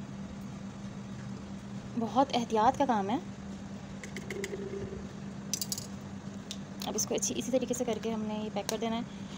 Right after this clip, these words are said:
मैं gloves use नहीं कर रही हूँ, लेकिन आप लोगों ने gloves use करने हैं और gloves के बाद भी अपने अच्छी तरीके से हाथ धोना है। मैं जो हूँ अभी इसके बाद जाके अपने हाथ अच्छी तरीके से वॉश करूँगी, क्योंकि मुझे ख़ुद भी अपने आप को भी बचाना है ना।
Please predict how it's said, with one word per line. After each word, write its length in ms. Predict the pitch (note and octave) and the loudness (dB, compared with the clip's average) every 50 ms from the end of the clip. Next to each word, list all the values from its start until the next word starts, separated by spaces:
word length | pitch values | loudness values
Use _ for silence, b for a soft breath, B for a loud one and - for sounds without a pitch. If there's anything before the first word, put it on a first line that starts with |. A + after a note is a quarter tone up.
| B B | B B
मैं 160 | B3 C4+ C#4 C4 | 8 8 10 12
gloves 200 | C#4 C4+ C4+ C4+ | 12 10 10 10
use 160 | C#4+ C#4 B3+ | 6 8 8
नहीं 140 | C#4 C4+ C4 | 8 10 10
कर 60 | C#4 | 10
रही 80 | C4+ | 8
हूँ, 80 | D4 F4 | 8 8
लेकिन 160 | E4 C#4+ C4+ | 6 6 6
आप 120 | B3 A#3 A#3 | 6 6 6
लोगों 140 | B3 B3 | 6 6
ने 80 | B3 B3 | 6 6
gloves 240 | G#3+ A3+ A3 G#3+ A3 | 6 6 4 6 6
use 200 | A#3 A#3 - - | 4 4 4 4
करने 320 | A3+ G#3 G3 G3+ G#3 A3+ A3+ - | 4 2 4 4 4 2 2 2
हैं 280 | - - G#3 G#3 G#3+ A3 | 2 2 4 4 6 6
और 100 | G#3 G#3 | 4 4
gloves 220 | G3+ A3 A3 G#3+ - | 4 4 2 4 4
के 80 | B3 | 2
बाद 200 | G#3+ A3 G#3+ G#3 | 6 6 6 6
भी 100 | G3+ A#3+ | 6 4
अपने 160 | A3+ - A3 | 4 4 2
अच्छी 120 | A3 - A3+ | 0 2 2
तरीके 200 | A3+ A3 A3+ A3 | 0 2 2 0
से 60 | G#3+ | 0
हाथ 140 | G#3+ G3 G3+ | 2 2 2
धोना 220 | G3+ G#3+ G3+ G3+ | 2 2 2 2
है। 100 | A3+ B3+ B B B B B B B B B - | 2 2 B B B B B B B B B 2
मैं 320 | A3+ A3+ A3+ A3+ A#3 A#3 A#3 | 4 6 6 8 8 6 6
जो 80 | A#3 | 4
हूँ 160 | A3 A#3 A#3 | 4 4 4
अभी 160 | A#3 G#3+ A#3 A#3 | 4 6 4 4
इसके 240 | - - - B3 | 4 2 2 2
बाद 220 | A3+ A3 G#3 G#3+ G3+ | 4 6 6 4 4
जाके 240 | G3+ A3 G#3 A3 A3 | 2 0 0 0 0
अपने 140 | G#3+ A3 | -2 -2
हाथ 520 | G3 G3+ F#3+ G3 G3+ - - - - - - | -2 0 0 0 0 -2 -4 -6 -6 -6 -2
अच्छी 220 | - - - C#4 | 2 4 4 6
तरीके 220 | - B3+ A#3+ A3 A3+ | 6 4 4 4 2
से 100 | G3 A3+ | 2 2
वॉश 220 | G3+ G3 G3+ - | 2 2 2 2
करूँगी, 300 | - G#3+ G#3 G#3+ A3+ B3 | 2 2 2 2 2 2
क्योंकि 180 | A#3 A3 G#3+ A3 | 2 2 0 0
मुझे 200 | G#3+ G3+ G#3 A3+ | -2 0 -2 -2
ख़ुद 160 | - A#3 G3 G3+ | -2 -2 -2 2
भी 140 | A#3 A#3+ A#3 B B B F#3+ B - | 2 2 2 B B B -6 B -2
अपने 180 | G#3 - A3 | 0 2 4
आप 120 | G#3+ G#3+ - | 2 4 4
को 80 | A3+ | 2
भी 80 | G#3+ A3+ | 2 2
बचाना 320 | A#3 G#3 G3+ F#3+ F#3 F#3 | 2 2 0 0 0 -2
है 140 | F#3+ F#3 F#3 | -2 -2 -2
ना। 120 | G3 A#3+ | -2 -2